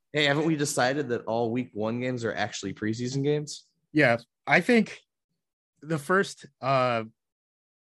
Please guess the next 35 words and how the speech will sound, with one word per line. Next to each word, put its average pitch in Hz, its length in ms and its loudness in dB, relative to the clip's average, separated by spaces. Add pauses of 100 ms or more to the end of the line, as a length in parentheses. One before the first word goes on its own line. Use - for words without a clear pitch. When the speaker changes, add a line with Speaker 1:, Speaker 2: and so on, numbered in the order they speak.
Speaker 2:
sixty-five 139 680 -4
minutes 107 460 -6 (680)
of 123 160 -2
game, 107 320 0
of, 127 260 0
of 127 140 -4
the 117 80 -6
season 104 400 -4
don't 101 220 -6
count. - 260 -14 (360)
The, 185 160 4
the 151 160 4
Packers 185 380 4
did 147 200 2
say, 143 140 2
LaFleur 143 360 0
said, 123 360 0 (480)
um, 113 500 0 (380)
one 135 240 0
of 151 60 2
the 143 60 2
reasons 131 420 -4
that, 104 220 -6 (120)
you 113 100 -12
know, 92 100 -12
Chicago 120 420 2
was 110 140 2
able 110 200 0
to 107 60 -6
just 107 200 -12
kinda, 107 180 -2
like, 92 160 -8
drive 107 320 0
the 104 60 -14
field 107 360 -4